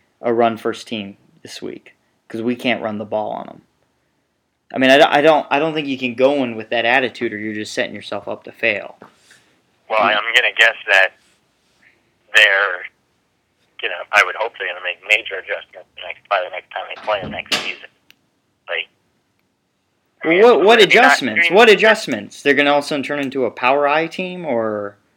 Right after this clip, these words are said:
Speaker 1: I, I mean, they're a run first team. That's what they are. That's what their identity is. That's what they've won with.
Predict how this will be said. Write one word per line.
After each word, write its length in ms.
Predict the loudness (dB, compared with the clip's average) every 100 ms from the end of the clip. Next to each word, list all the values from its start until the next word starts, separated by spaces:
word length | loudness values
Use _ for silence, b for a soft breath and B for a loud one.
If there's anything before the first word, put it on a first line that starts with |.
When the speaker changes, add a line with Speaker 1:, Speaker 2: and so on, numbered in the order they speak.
| _ _ _ _ _ _ -4
Speaker 1:
I, 160 | -4
I 120 | -2 -2
mean, 460 | -2 -2 -6 -12 _ _ _ _ _
they're 300 | 4 6 6
a 20 |
run 300 | 6 4 2
first 340 | 0 -2 -4 -6
team. 320 | -8 -8 -6
That's 220 | -4 -4
what 120 | -4 -2
they 120 | -2
are. 240 | 0 -2
That's 220 | -4 -4
what 100 | -4
their 140 | -4 -4
identity 560 | -4 -6 -6 -6 -6
is. 240 | -6 -8 -16 _ _ _ _ _ _
That's 220 | 0 0 0
what 240 | -4 -6 _ _ _
they've 360 | -4 2 4 2
won 380 | -4 -2 -4 -8
with. 240 | -14 -16